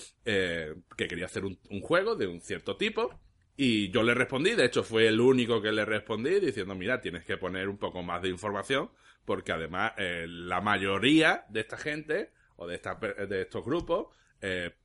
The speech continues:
dice que van a hacer un juego parecido a tal juego, pero no desvelan nada porque,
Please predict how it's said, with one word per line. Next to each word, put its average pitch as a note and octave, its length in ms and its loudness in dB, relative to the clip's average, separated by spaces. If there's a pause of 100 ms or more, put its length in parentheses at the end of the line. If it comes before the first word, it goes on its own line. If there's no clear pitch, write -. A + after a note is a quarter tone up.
dice B2+ 560 2
que A#2 80 2
van A2 180 0
a C3 60 2
hacer D3 180 2
un C#3 60 2
juego A3 400 4
parecido C#3+ 520 6
a G#2 200 6
tal D#3+ 220 8
juego, G#3+ 420 2
pero D3+ 180 4
no A#2+ 300 0
desvelan D#3 560 4
nada G#3 340 2
porque, D3 360 -2